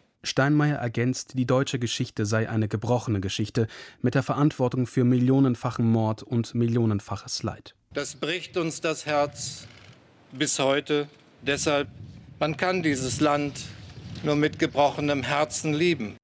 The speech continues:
Speaker 1: Ein aufgeklärter demokratischer Patriotismus, das Land nur mit gebrochenem Herzen lieben, es dürften Aussage wie diese sein, die nach dieser Rede hängen bleiben und weitere Fragen aufwerfen könnten.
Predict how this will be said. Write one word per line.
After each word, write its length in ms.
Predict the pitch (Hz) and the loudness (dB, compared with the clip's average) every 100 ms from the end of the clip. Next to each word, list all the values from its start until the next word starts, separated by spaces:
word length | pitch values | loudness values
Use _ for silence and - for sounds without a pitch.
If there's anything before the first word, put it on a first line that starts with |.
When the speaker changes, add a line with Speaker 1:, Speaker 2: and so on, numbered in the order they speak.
| _ | _
Speaker 1:
Ein 140 | 123 127 | 0 0
aufgeklärter 640 | 147 175 - 127 131 127 | 0 -2 -2 -2 -2 0
demokratischer 720 | 120 113 113 - 131 - - | 2 2 2 0 -2 -2 -4
Patriotismus, 920 | 117 110 - 113 - - - 92 - - - | -2 -2 0 -2 0 -2 -2 -4 -8 -12 -6
das 160 | 104 | -2
Land 300 | 120 120 113 127 | 2 2 2 2
nur 200 | 127 127 | 4 4
mit 160 | 117 | 2
gebrochenem 500 | - 110 135 151 120 | 0 2 2 2 0
Herzen 360 | 110 135 - 120 | 0 -2 0 0
lieben, 300 | 113 120 117 - - - | 2 2 0 -4 -20 -8
es 100 | 123 | -2
dürften 320 | 156 165 160 | 0 2 2
Aussage 560 | 127 147 175 165 151 135 | 2 0 0 0 0 0
wie 80 | 120 | 0
diese 320 | 131 160 127 | 2 2 2
sein, 380 | 107 113 147 143 | 2 0 2 0
die 120 | 127 | 0
nach 260 | 123 120 - | 0 -2 -4
dieser 340 | 131 147 131 | 0 2 2
Rede 160 | 135 135 | 0 0
hängen 340 | 143 143 117 | 2 4 2
bleiben 380 | 110 113 131 135 - - - | 2 2 2 0 -2 -20 -4
und 200 | 131 120 | -2 0
weitere 360 | 123 120 147 | 0 0 -4
Fragen 440 | - - 127 117 - | -6 -2 0 0 -2
aufwerfen 540 | 131 110 104 95 104 | -4 -2 -4 -4 -4
könnten. 380 | - 107 127 | -2 0 0